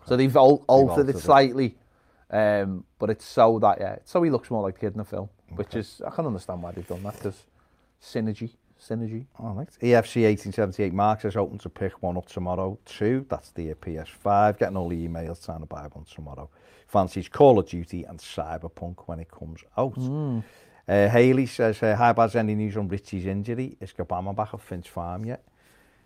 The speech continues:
Speaker 2: Uh, but nothing about Richarlison's injury.
Speaker 1: He seems like he's
Speaker 2: But he
Speaker 1: all right. He did
Speaker 2: seems
Speaker 1: an
Speaker 2: like he's
Speaker 1: interview afterwards,
Speaker 2: okay.
Speaker 1: didn't he? And it was like, that could have been a lot worse,
Speaker 2: Yeah,
Speaker 1: but it's
Speaker 2: yeah,
Speaker 1: not.
Speaker 2: he's probably just got a bruise on it from being whacked on it. And all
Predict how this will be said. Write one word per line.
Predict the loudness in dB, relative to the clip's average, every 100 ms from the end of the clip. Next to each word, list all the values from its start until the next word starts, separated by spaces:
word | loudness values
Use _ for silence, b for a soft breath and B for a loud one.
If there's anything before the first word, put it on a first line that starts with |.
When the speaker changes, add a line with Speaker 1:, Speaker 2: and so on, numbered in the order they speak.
| _ 4
Speaker 2:
Uh, | 6
but | 8 6
nothing | 8 6 6 4
about | 6 6 6 2
Richarlison's | -4 0 2 2 0 -4 -6
injury. | -4 -4 -4 -4 -6 _ _ _ _ _ _ _ -20 _ _
Speaker 1:
He | -8
seems | -2 2 4
like | 4
he's | 4 8
Speaker 2:
But |
he | 10
Speaker 1:
all | 10
right. | 10
He | 8
did |
Speaker 2:
seems | 6 8
Speaker 1:
an |
Speaker 2:
like | 6 6
he's | 6
Speaker 1:
interview | 8
afterwards, | 8 8 6 6 6
Speaker 2:
okay. | 4
Speaker 1:
didn't | 4
he? | 0
And | 2
it | 0
was | 6
like, | 8 8 6 b b b b
that | 2 6
could | 6 4
have | 4
been | 2
a | 4
lot | 4 4
worse, | 2 2 2
Speaker 2:
Yeah, | 4
Speaker 1:
but | 2
it's | 2
Speaker 2:
yeah, | 4
Speaker 1:
not. | 4 4
Speaker 2:
he's |
probably | 2 4 2
just | -2 0
got | 0
a | 0
bruise | -2 -4 -2 -2 -2
on | -2
it | -2
from | -6 -6 -6 -8 -10
being | -6 -4 -2
whacked | -2 -4 -4
on | -4 -4
it. | -6 b b b b 0
And | 2 2
all | 8 10